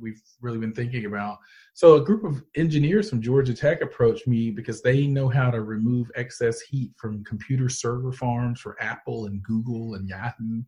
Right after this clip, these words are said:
they were like, "What if we could do that at the scale of a city?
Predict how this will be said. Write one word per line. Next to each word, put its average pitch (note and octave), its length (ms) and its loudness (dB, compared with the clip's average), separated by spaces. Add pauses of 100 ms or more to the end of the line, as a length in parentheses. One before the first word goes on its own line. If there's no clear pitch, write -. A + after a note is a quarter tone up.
(640)
they D#3+ 80 -10
were E3 80 -6
like, C#3+ 140 -4
"What A#3 140 10
if F4+ 120 -2
we E4+ 80 4
could A3 160 2
do E3 160 0
that C#3+ 220 4
at B2+ 100 -2
the B2 60 -8
scale C3 440 -4
of G#2+ 120 -10
a G2 40 -12
city? - 460 -14